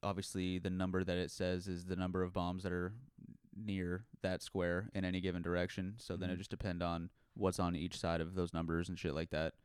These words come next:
Speaker 2: Mm-hmm.
Speaker 1: You know, so you can be strategic i-, with it that way.
Speaker 2: Mm-hmm.
Speaker 1: That's as far as I knew,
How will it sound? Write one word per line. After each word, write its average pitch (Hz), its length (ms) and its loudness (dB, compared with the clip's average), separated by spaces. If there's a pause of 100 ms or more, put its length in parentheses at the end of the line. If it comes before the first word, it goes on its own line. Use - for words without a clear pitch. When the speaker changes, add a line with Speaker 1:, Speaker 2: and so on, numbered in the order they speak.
Speaker 2:
Mm-hmm. 101 200 -8
Speaker 1:
You 90 60 0
know, 85 80 0
so 98 100 -2
you 92 60 2
can 92 60 -4
be 92 80 -2
strategic 85 460 -2
i-, 85 40 2 (160)
with 87 200 -2
it - 100 -4
that 78 200 0
way. 73 220 -2 (480)
Speaker 2:
Mm-hmm. 95 120 -12
Speaker 1:
That's 98 140 -6
as - 60 -10
far 76 180 2
as 73 100 -4
I 80 100 0
knew, 82 240 -2